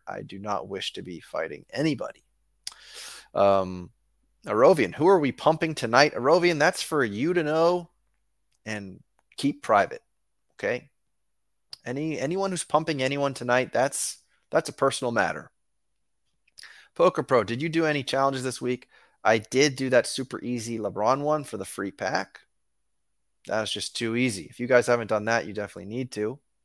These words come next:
And let's see. Bleezy asked, "Which Jalen moment did I vote for?" I voted for the three-point shot.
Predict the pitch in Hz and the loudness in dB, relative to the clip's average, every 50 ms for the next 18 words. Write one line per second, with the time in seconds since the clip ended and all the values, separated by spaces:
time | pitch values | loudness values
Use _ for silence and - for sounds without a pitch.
0 | _ _ _ _ _ - - - - - - - _ _ _ _ _ - 98 98 | _ _ _ _ _ -20 -20 -20 -20 -20 -20 -20 _ _ _ _ _ -10 -8 -6
1 | 101 98 95 95 95 95 95 95 95 95 95 95 95 92 92 92 92 90 87 - | -4 -4 -4 -4 -4 -4 -4 -4 -4 -4 -4 -4 -6 -6 -8 -8 -8 -8 -8 -8
2 | - - - - - - 80 76 69 67 65 62 62 62 67 62 62 - _ _ | -8 -10 -10 -10 -10 -10 -10 -8 -8 -10 -10 -12 -12 -14 -16 -16 -18 -20 _ _
3 | _ _ _ _ _ _ _ _ _ _ _ _ _ _ _ _ _ - 117 135 | _ _ _ _ _ _ _ _ _ _ _ _ _ _ _ _ _ -2 2 4
4 | 151 160 151 151 147 139 139 139 - - 147 151 - - - - 123 131 139 143 | 4 4 4 8 8 8 8 8 6 0 -2 -2 -2 -2 0 2 2 4 2 2
5 | 143 139 - 117 131 127 135 139 110 90 123 117 117 110 101 110 120 143 147 - | 0 -2 -2 0 0 0 0 0 -2 2 4 6 6 6 6 4 4 2 2 2
6 | - - 147 147 147 147 - - 120 113 135 151 160 156 - - 139 123 117 - | 0 4 6 8 10 10 8 8 6 6 6 6 6 4 0 -4 -4 -4 -4 -4
7 | - 123 110 - - - 117 107 - - - - 92 80 - | -4 -6 -6 -4 -4 -6 -6 -4 -4 -4 -2 0 0 0 -2